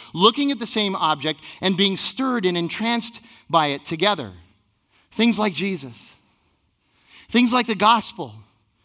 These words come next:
Things like family. Yeah, things like books and restaurants and music, even movies,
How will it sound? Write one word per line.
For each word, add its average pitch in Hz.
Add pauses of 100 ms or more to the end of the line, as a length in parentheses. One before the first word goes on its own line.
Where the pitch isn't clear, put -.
(380)
Things 240
like 233
family. 170 (880)
Yeah, 262 (240)
things 269
like 226 (280)
books 160 (420)
and 165
restaurants 226
and 156
music, 220 (100)
even 202
movies, 208